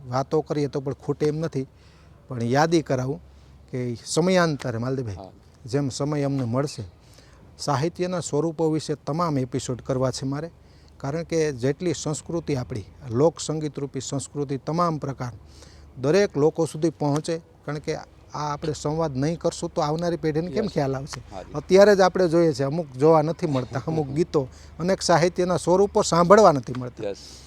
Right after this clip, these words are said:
Speaker 1: એટલે આ અંતર્ગત અનેક મારે તમારી સાથે એપિસોડ કરવા છે.
Speaker 2: યસ.
Speaker 1: અહીં તો થોડી સમયની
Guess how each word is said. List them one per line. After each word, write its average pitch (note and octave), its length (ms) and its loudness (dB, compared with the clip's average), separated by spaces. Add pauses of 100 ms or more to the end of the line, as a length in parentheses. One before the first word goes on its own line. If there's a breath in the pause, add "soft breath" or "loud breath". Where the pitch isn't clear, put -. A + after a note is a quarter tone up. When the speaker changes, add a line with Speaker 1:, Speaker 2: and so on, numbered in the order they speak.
(260 loud breath)
Speaker 1:
એટલે C3 200 -8
આ D3+ 260 6
અંતર્ગત D#3 460 0
અનેક D3+ 280 -2
મારે C#3 240 2
તમારી C#3 340 -4
સાથે C3+ 300 -6
એપિસોડ B2+ 480 -4
કરવા D3+ 220 2
છે. E3 140 -6
Speaker 2:
યસ. F3+ 60 -12 (400 loud breath)
Speaker 1:
અહીં D3+ 160 0
તો D#3+ 80 2
થોડી D3+ 260 2
સમયની D3 480 -2